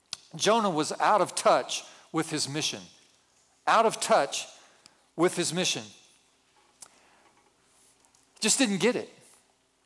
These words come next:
Let me ask you, do you enjoy flying? Some of you do. Most people don't enjoy flying. In fact, you see more people in commercial airlines giving the sign of the cross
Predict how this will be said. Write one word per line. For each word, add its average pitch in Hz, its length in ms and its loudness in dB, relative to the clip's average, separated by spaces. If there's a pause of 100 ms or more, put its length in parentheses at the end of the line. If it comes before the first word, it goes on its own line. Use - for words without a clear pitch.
(280)
Let 190 60 -6
me 185 60 2
ask 160 180 -2
you, 139 60 -2
do 156 120 -4
you 254 140 0
enjoy 180 280 0
flying? 156 680 -2 (880)
Some 175 240 0
of 143 60 -6
you 147 100 -4
do. 135 300 -6 (400)
Most 262 280 2
people 185 220 -2
don't 170 360 0
enjoy 135 480 -4
flying. 139 500 -2 (440)
In 160 80 -8
fact, 185 260 2
you 196 60 -4
see 190 180 -2
more 180 160 2
people 160 300 -4
in 151 80 -6
commercial 151 340 -4
airlines 143 460 0
giving 139 260 -6
the 120 60 -12
sign 139 240 -2
of 120 80 -10
the 120 60 -16
cross - 680 -4